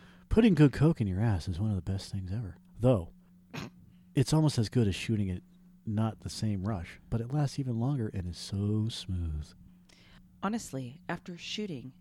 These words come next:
Speaker 2: and boofing gack, you can't go back to anything else. It just doesn't compare. Now, my question is, how can you snort something comfortably, but it hurts when you boof it? <laughs> Is it, is, is,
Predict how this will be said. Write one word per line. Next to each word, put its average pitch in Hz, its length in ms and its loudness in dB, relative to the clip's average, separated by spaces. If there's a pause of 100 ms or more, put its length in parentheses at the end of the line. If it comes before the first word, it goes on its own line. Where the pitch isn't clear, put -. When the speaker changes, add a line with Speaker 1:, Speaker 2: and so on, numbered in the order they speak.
(320)
Speaker 2:
and 151 220 -2
boofing 165 400 -6
gack, 117 440 -12 (240)
you 202 140 -8
can't 233 300 -10
go 175 140 -6
back 165 300 -6
to 147 200 -12
anything 156 340 -10
else. - 440 -14 (420)
It 151 220 -8
just - 340 -10
doesn't 127 260 -10
compare. 123 540 -12 (380)
Now, 165 420 -4 (440)
my 139 120 -6
question 127 400 -12
is, 120 360 -12 (260)
how 277 160 -10
can 269 160 -10
you 226 80 -8
snort - 440 -12
something 131 340 -12
comfortably, 127 640 -12 (360)
but 156 160 -4
it 165 100 -8
hurts - 600 -12 (340)
when 156 160 -6
you 151 140 -10
boof 180 320 -8
it? - 240 -16 (340)
<laughs> - 40 -4 (800)
Is 160 320 -4
it, 151 160 -8 (440)
is, 156 240 0
is, 156 440 -6